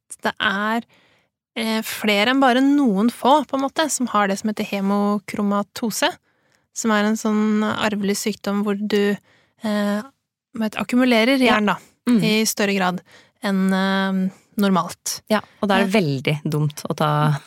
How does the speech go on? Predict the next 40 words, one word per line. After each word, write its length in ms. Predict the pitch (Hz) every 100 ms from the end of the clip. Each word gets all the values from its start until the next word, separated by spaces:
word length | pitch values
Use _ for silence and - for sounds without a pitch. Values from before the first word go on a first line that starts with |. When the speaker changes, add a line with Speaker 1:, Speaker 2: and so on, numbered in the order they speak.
| -
Speaker 1:
Ja, 140 | 240 214
Speaker 2:
<laughs> 120 | 180
jerntilskudd. 360 | 156 - 262
Speaker 1:
veldig 160 | 240 196
dumt. 320 | 214 208 -
Og 80 | 226
det 80 | 240
er 140 | 233
jo 320 | 226 233 233 226
først 240 | 233 -
og 60 | 233
fremst, 100 | 226
hvis 120 | 220
du 120 | 240
vet 200 | 226 196
at 60 | 226
du 100 | 247
har 140 | 220
det, 100 | 262
så 180 | 247 247
er 40 | 202
det 80 | 214
jo 40 |
greit, 100 | 220
men 100 | 226
det, 120 | 233 233
jeg 60 |
tror 100 | 240
det 80 | 226
er 80 | 220
en 80 | 226
sånn 160 | 226 214
ting 140 | 202
man 120 | 208
ikke 180 | 226 226
nødvendigvis 720 | 214 208 196 190 190 214 240
vet 180 | 208 190
at 120 | 214 262
man 80 |
har, 160 | 247